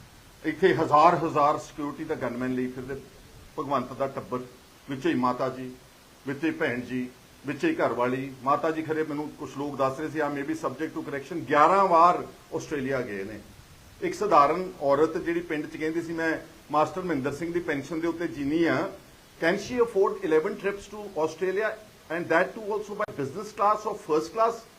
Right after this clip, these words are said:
Going and coming back from Australia would be costing anything around ਚਾਰ ਤੋਂ ਪੰਜ ਲੱਖ ਰੁਪਈਆ। ਬਾਕੀ ਜਿਹੜਾ ਉੱਥੇ ਮਿਲਦੇ ਨੇ ਵੱਡੀਆਂ ਕੰਪਨੀਆਂ ਨੂੰ, ਉਹ at the right time ਸੰਗਰੂਰ ਦੀ ਲੋਕ ਸਭਾ ਦੇ ਇਲੈਕਸ਼ਨ ਵਿੱਚ ਖੁਲਾਸਾ ਮੈਂ ਕਰੂੰਗਾ, ਲੋਕ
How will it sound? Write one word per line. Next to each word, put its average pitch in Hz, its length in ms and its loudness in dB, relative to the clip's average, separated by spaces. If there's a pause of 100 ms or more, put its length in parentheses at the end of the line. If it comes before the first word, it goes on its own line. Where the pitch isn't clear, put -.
(400)
Going 202 200 4
and 220 160 2
coming 202 260 0
back 208 220 4
from 208 120 -4
Australia 190 380 0
would 190 180 -4
be 190 180 -4
costing 190 360 -2
anything 196 500 -4
around 185 260 2 (360)
ਚਾਰ 147 180 4
ਤੋਂ 196 140 -2
ਪੰਜ 196 220 -2
ਲੱਖ 202 280 -4
ਰੁਪਈਆ। 156 340 -10 (720)
ਬਾਕੀ 185 240 0
ਜਿਹੜਾ 220 220 2
ਉੱਥੇ 226 260 4
ਮਿਲਦੇ 185 340 0
ਨੇ 220 100 -2
ਵੱਡੀਆਂ 185 300 0
ਕੰਪਨੀਆਂ 185 440 -2
ਨੂੰ, 202 200 -8
ਉਹ 190 220 0 (100)
at 185 200 0
the 156 80 2
right 165 280 2
time 190 240 0
ਸੰਗਰੂਰ 160 380 0
ਦੀ 180 60 -6
ਲੋਕ 151 260 -4
ਸਭਾ 165 200 0
ਦੇ 165 80 -2
ਇਲੈਕਸ਼ਨ 143 340 -4
ਵਿੱਚ 165 180 -8
ਖੁਲਾਸਾ 143 380 -2
ਮੈਂ 139 240 -4
ਕਰੂੰਗਾ, 139 380 -4
ਲੋਕ 127 260 -4